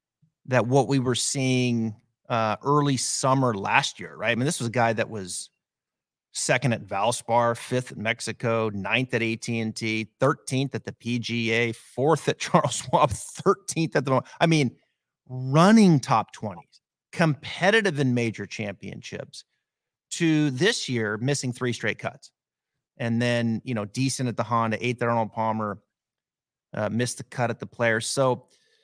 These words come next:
is he working himself back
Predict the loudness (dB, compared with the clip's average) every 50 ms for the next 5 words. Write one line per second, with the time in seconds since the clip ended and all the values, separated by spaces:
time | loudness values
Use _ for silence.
0 | _ _ _ _ _ _ _ _ _ _ _ _ _ _ _ _ _ 2 2 2
1 | 2 0 -2 -2 -2 2 2 2 2 2 2 0 0 2 2 0 0 0 0 4
2 | 4 4 4 2 -2 -8 -2 2 4 6 6 6 4 2